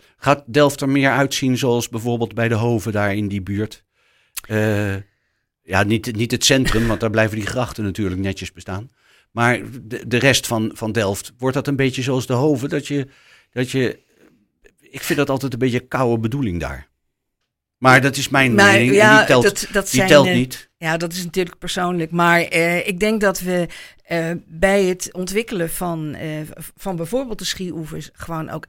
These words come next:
Speaker 2: echt wel kijken, hè, dat er wat gevarieerd gebouwd wordt. Hè, dat het niet allemaal hoge blokken zijn. Dat er ook wat, wat, wat lagere, eh, eh, blokken zijn. Nou ja, dan kom ik weer met mijn, eh, ruimtes voor groen. Eh,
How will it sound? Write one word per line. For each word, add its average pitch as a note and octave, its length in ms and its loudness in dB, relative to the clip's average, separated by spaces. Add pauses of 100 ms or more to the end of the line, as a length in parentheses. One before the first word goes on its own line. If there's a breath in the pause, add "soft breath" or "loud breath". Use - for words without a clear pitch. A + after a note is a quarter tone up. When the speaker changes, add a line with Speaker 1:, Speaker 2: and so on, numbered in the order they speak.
Speaker 2:
echt G#3 200 -4
wel G3 160 -4
kijken, E3 400 -8 (260 loud breath)
hè, F#3 160 -8
dat F#3+ 200 -6
er F3 200 -6
wat F3 220 -10
gevarieerd D3+ 640 -8
gebouwd D#3 440 -8
wordt. C#3 360 -10
Hè, D3 280 -10
dat E3 180 -6
het D#3 120 -12
niet G3+ 240 -4
allemaal E3+ 380 -8
hoge E3+ 340 -10
blokken F#3+ 320 -6
zijn. D#3 280 -8 (300 loud breath)
Dat G#3+ 160 -10
er - 140 -12
ook E3+ 180 -8
wat, D#3 280 -12
wat, D3 220 -14
wat D3+ 200 -18
lagere, F#3+ 800 -4
eh, E3+ 580 -12
eh, E3 120 -14
blokken E3 280 -12
zijn. D3+ 240 -14 (160)
Nou D3 180 -14
ja, - 180 -18 (100)
dan D#3+ 220 -10
kom F3 160 -4
ik D#3+ 60 -4
weer E3 140 0
met D#3+ 180 -2
mijn, D#3+ 280 -2
eh, D#3 180 -4 (480)
ruimtes E3 480 -4
voor F3+ 120 -12
groen. B3+ 360 -4 (540 loud breath)
Eh, F#3+ 340 -4